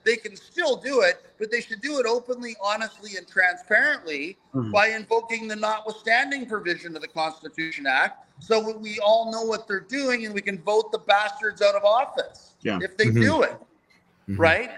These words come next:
Speaker 1: And we, and we put that argument to the court, and of course it was ignored, but, you know, uh, specifically the, you know, the, the, uh, notwithstanding act provision and that this broad sweeping interpretation of Section one, you know, should not be, you know,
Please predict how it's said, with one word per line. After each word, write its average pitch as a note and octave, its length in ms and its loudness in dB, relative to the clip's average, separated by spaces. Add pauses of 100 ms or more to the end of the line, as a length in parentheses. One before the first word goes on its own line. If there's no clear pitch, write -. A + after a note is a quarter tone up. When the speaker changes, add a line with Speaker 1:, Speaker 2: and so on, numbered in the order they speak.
(180)
Speaker 1:
And G#3+ 140 4
we, D4+ 220 -2
and A#3 160 2
we D4+ 140 0
put D4+ 280 0
that B3 180 6
argument E3 500 -4
to D3+ 80 -6
the C3 100 -8
court, D#3+ 380 2
and G3 80 -8
of - 100 -14
course G3 280 0
it D#3 100 -16
was C3+ 140 -18
ignored, C#3 600 0 (420)
but, F#3 220 6 (420)
you F#3+ 100 0
know, F3 220 4 (120)
uh, F#3 60 0
specifically F#3+ 760 -2
the, D#3 320 -8
you E3+ 80 -8
know, D#3+ 120 0
the, D#3+ 180 0 (100)
the, D3 320 -6
uh, C#3 180 2
notwithstanding D#3+ 880 0
act C3+ 240 0
provision C3+ 500 -4 (280)
and D#3+ 160 -2
that E3 220 -2
this D3+ 140 -6
broad E3+ 440 2
sweeping E3+ 540 -8
interpretation D3+ 840 -6
of B2+ 100 -10
Section D3+ 520 -2
one, C#3 460 0 (320)
you E3 100 -2
know, D#3 120 2
should E3+ 300 -2
not E3+ 380 0
be, D3+ 320 -6
you D#3 60 -10
know, D3 100 -2